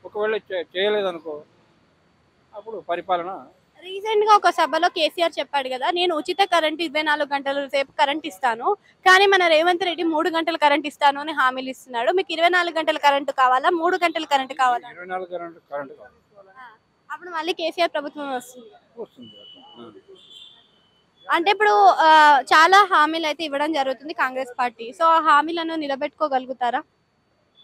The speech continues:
Speaker 2: Already develop అయిన తెలంగాణనే కదా.
Speaker 1: తెలంగాణ develop అయింది, ఆయన హయాంలో కూడా develop అయింది, కేసీఆర్ నాయకత్వంలో కూడా develop అయింది.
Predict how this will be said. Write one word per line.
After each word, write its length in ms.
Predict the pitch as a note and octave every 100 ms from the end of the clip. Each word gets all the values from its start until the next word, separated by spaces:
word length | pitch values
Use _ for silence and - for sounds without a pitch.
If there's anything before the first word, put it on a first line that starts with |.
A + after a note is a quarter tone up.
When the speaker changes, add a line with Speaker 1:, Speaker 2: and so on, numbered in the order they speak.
| _ D4+
Speaker 2:
Already 260 | F#4 G#4+
develop 360 | D#4+ D#4+ F#4 F4+
అయిన 380 | D#4 E4+ D#4 C#4+
తెలంగాణనే 720 | - D4 D4 D#4 D4 C4+ A#3+
కదా. 320 | - - -
Speaker 1:
తెలంగాణ 540 | C3+ B2 C#3+ D#3 D#3+ C#3+
develop 400 | C3+ C#3+ D3+ C#3+
అయింది, 320 | C#3+ C3+ G3+
ఆయన 280 | B2+ C3+ C3+
హయాంలో 420 | C#3 C#3+ D3 C#3+
కూడా 320 | D3 F3+ B2+
develop 300 | C3 C3+ B2
అయింది, 260 | A#2 A2 F3+ _
కేసీఆర్ 300 | B2 C#3 B2+ B2 _ _ _ C3
నాయకత్వంలో 500 | C3+ C3 - C3 C3
కూడా 160 | D3+
develop 380 | G3 B2+ C#3 C3
అయింది. 220 | C3+ B2